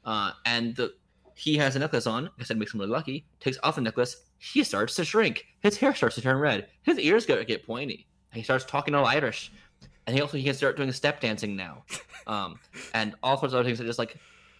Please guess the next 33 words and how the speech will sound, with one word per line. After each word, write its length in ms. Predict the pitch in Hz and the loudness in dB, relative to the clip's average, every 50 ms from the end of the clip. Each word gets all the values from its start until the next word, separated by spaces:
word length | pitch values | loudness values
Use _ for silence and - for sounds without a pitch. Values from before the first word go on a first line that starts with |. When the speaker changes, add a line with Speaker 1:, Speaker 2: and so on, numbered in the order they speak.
| _ _ _ _ _ - | _ _ _ _ _ -2
Speaker 1:
okay, 520 | 165 233 - 233 220 202 202 208 131 - - | -2 0 2 2 2 2 2 -2 -4 -6 -2
you 80 | 277 262 | 0 4
know, 280 | 170 139 143 151 143 - - | 4 4 4 2 0 -2 -2
the 100 | 170 180 | -2 0
years 240 | 185 196 190 156 170 | 2 2 2 2 2
of 100 | 139 123 | 2 2
work. 340 | 123 123 139 156 - - | 2 2 2 0 -2 -6
No, 180 | - 143 139 131 | -6 -2 -2 0
no, 180 | 127 117 107 - | 0 0 -2 -2
it's 100 | 143 131 | -4 -4
just 120 | 156 143 | -4 -4
a 40 | 131 | -2
magic 280 | 120 113 110 101 104 107 | -2 0 0 -2 -4 -6
necklace 280 | 104 110 - 104 104 | -6 -6 -6 -8 -10
power. 360 | - - 87 71 58 - - - _ _ _ _ _ _ _ - - - - - | -10 -8 -8 -8 -8 -8 -10 -14 _ _ _ _ _ _ _ -18 -16 -12 -8 -6
It's 140 | 226 196 - | -4 -4 -4
weird. 540 | 185 196 262 269 247 202 151 113 95 - - - - _ _ _ _ _ - | -2 0 2 4 4 6 6 4 2 -2 -8 -14 -18 _ _ _ _ _ -16
Speaker 2:
It's, 600 | - 208 147 127 120 - - - - - - - _ _ _ _ _ _ _ _ _ _ _ _ - | -12 -8 -8 -8 -8 -8 -8 -8 -6 -6 -8 -10 _ _ _ _ _ _ _ _ _ _ _ _ -8
it's 180 | 151 143 - - | -6 -6 -6 -6
so 260 | - - 170 151 147 | -6 -4 -4 -4 -4
s- 100 | 147 - | -2 0
Speaker 1:
Also, 580 | 170 180 202 202 - - - 220 214 202 - 180 | 0 0 0 0 -2 0 2 4 6 6 6 6
a 20 | |
leprechaun 680 | 160 160 175 180 175 196 196 196 185 185 175 175 170 156 | 6 6 6 6 4 2 0 2 4 4 4 4 4 4
made 200 | 156 160 170 170 | 4 4 4 4
potato 320 | - 170 - 175 175 165 135 | 0 -2 -4 0 2 2 0
chips, 480 | 110 - 107 - - - - - - - _ _ _ _ _ _ - | 0 0 -4 -6 -6 -8 -14 -14 -14 -16 _ _ _ _ _ _ -2
like, 100 | 139 131 | 0 2
the 120 | 143 139 | 2 2
first 320 | 135 - 147 147 143 - - | 2 2 2 2 0 0 -4
one, 320 | 156 147 104 62 - - - | -4 -4 -4 -6 -8 -10 -6
invented 320 | 117 131 131 117 110 - | -4 -2 -2 -2 -2 -4
them. 200 | - 50 50 - | -6 -8 -16 -16